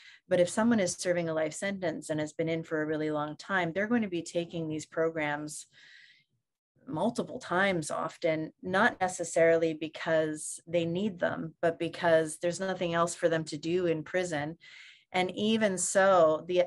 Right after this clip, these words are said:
efficacy of these programs, I think we should be calling into question because, um, we need to take a look at what they're, what, you know, if someone is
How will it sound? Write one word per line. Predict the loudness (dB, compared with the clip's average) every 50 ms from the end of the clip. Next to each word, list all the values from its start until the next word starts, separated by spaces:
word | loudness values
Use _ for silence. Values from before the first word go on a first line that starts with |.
| 2 -2
efficacy | -4 -2 0 0 -2 -2 -2 -8 -10 -10 -8 -6 -2 -2
of | -2 -4 -6
these | -10 -8 -8 -10
programs, | -8 -4 -2 -2 0 2 2 0 0 0 -2
I | -2 -2 -2 -2
think | -2 -2 -6 -6 -6 -6
we | -8 -8
should | -6 -6 -6 -6 -8 -6 -4
be | -2 -2 0 -2 -4 -4
calling | -8 -6 -4 -4 -2 -2 -4 -4 -4 -6
into | -8 -8 -10
question | -10 -6 -4 -4 -4 -4 -6 -8 -6 -6 -6 -6 -8 -8
because, | -8 -8 -8 -4 -2 0 0 0 0 -2 -4 -8 -12 -14 -20 -20 -20 -20 -20 -20 -20 -20 -18 _ -8 -2
um, | 0 2 2 2 2 0 -2 -4 -6 -10 -10
we | -6 -2 -2 0
need | 0 0 -2
to | -4
take | -4 0 0 0 2
a | 4 2
look | 4 4 4 4 4 2
at | 2 2 2
what | 2 2 2 2 2 _ 0
they're, | 2 2 4 4 2 0 -2 -4
what, | -4 -6 -6 -6 -6 _ _ -20 -20 -18 -18 -16 -16 -16 -18 -18 -20 -20 -14
you | -8 -6 -4
know, | -2 0 -2
if | -2 -2 -4 -6
someone | -4 -2 0 0 2 2 2 2
is | 2 2 2 0 -2 -8